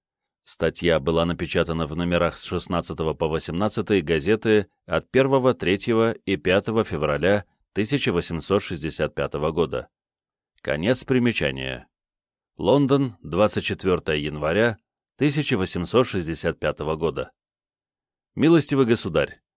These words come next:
я получил вчера письмо, в котором вы требуете от меня подробной оценки Прудона.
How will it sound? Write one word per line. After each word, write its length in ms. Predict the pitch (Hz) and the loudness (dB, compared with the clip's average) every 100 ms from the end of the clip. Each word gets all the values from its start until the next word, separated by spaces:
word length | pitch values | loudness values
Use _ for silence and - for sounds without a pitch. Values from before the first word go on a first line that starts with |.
| _ _ _ _ | _ _ _ _
я 240 | 87 104 | 2 4
получил 420 | - 113 110 120 110 | 6 4 4 2 0
вчера 300 | - 107 95 | 2 2 2
письмо, 460 | 92 87 104 131 | 0 -4 0 0
в 80 | - | 0
котором 500 | - 90 101 98 90 | -2 2 2 2 2
вы 160 | 82 127 | 0 0
требуете 540 | 104 117 110 104 92 | 2 2 2 2 0
от 100 | 87 | -2
меня 300 | 85 85 110 | -2 0 0
подробной 500 | 90 80 98 101 95 | 0 0 2 2 0
оценки 440 | 85 - 87 78 | 0 -2 -2 -4
Прудона. 580 | 76 92 101 92 71 69 | -4 0 2 2 0 -6